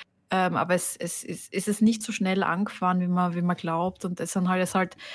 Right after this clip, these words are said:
anstatt, ich meine, ich kann's auch nur für mich selbst sagen, also früher war ich halt alle zwei, drei, vier Wochen,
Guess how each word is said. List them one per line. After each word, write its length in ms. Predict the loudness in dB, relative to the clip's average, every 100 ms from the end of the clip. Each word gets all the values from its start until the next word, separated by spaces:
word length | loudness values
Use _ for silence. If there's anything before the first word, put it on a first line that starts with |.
| -20 _ -16 -8
anstatt, 560 | 0 2 2 -2 -4 -6
ich 220 | -4 0
meine, 180 | 2 2
ich 100 | 2
kann's 220 | 0 0
auch 120 | 4 6
nur 120 | 4
für 140 | 6
mich 160 | 4 4
selbst 420 | 0 -4 -8 -10
sagen, 340 | 0 2 2
also 180 | 0 -4
früher 440 | -8 -2 2 2 2
war 160 | 0
ich 80 | 2
halt 300 | 2 0 -2
alle 220 | -4 -4
zwei, 340 | -4 -2 -2 -2
drei, 320 | -2 -2 -2
vier 280 | -2 0 0
Wochen, 520 | -2 -2 -2 -2